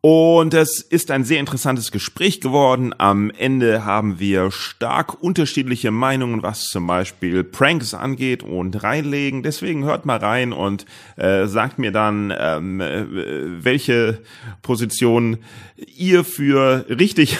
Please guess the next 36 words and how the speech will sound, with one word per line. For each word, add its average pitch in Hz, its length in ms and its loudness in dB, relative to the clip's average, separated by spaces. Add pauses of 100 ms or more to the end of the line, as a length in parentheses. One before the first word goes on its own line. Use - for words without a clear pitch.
<laughs> 123 200 2
haltet. 131 460 2 (320)
Ähm, 135 380 2 (360)
aber 143 260 4
hallo 151 260 4
erstmal, 135 520 4
schön, 170 320 4
dass 156 240 0
ihr 156 220 -2
wieder 147 200 0
dabei 151 360 4
seid. 123 420 6 (460)
So, 127 320 2 (100)
es 147 140 0
gibt, 180 240 -2
äh, 170 200 6
nämlich 165 520 0 (640)
eine 117 180 2
gute, 202 680 0 (280)
ja, - 140 -4 (220)
gute 196 240 0
und 170 200 0
schlechte 127 320 -2
Nachrichten, 85 800 -8
genau. 92 580 -4
Und, 110 640 -2
ähm, 104 380 0
wie 117 100 -2
das 120 240 -2
ja 113 220 2
bei 104 320 0
so 104 200 -4
Depressiven 110 720 -4
wie 110 120 0
mir 120 300 0
ist, - 380 -4